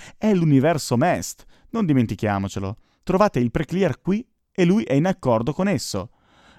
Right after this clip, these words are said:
Il vostro primo livello di astrazione, immediatamente al di sopra, questo non è il più alto livello di astrazione, questo è quello della fusione tra oggetti e pensieri. Quello è il primo livello di astrazione.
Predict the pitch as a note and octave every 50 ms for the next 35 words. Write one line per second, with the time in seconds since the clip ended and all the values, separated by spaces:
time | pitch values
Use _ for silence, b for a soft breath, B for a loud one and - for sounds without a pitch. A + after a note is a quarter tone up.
0 | b b - D3 C3+ B2+ E3 D#3+ C3+ - - - B2 A2 - B2+ C3 B2+ B2 A2+
1 | G#2+ G#2+ A#2 A#2 A2+ G#2 G#2 F#2+ - - G2+ G2+ - - D3+ D3 C3+ A#2 G#2+ -
2 | _ _ _ - - G3+ F#3+ E3 C#3+ C3 - C3 C3+ D#3+ D#3+ - B2 A2+ G#2+ G#2+
3 | G2+ - D3+ D3+ C#3+ - A#2+ G#2+ G2+ F#2 B B B B B B B B B B
4 | B B B - - C#3+ - - B2 A#2 A#2+ B2+ B2 - A2 G#2 G#2 - - G#2
5 | G#2 G#2+ G#2 G2 F#2+ F#2+ F#2+ - G2+ G2 - - - A2 G#2+ G2+ F#2 F2+ E2 _
6 | - C#3 D3+ C#3+ - - B2+ A#2+ A2+ A2 G#2+ G2+ - - - F3 E3+ D#3+ C3+ C3
7 | B2+ A#2 - - D3 B2+ A#2 C#3 D3 D3+ C3 - B2 C3+ C3 A2+ A#2 A2+ A#2 -
8 | - A#2 G#2 - G#2 G2+ - - E3 D#3 B2+ G#2+ G2+ - b b b b b b
9 | b b b - A3+ A3+ G3+ D3+ A#2+ G#2+ - - B2 B2 A2+ - C#3+ C#3 C3+ B2
10 | B2 A2+ B2 B2 A#2 A#2 A2 - - G#2+ G#2 - - C#3+ C3+ B2 A2+ G#2+ G#2 F#2+
11 | G#2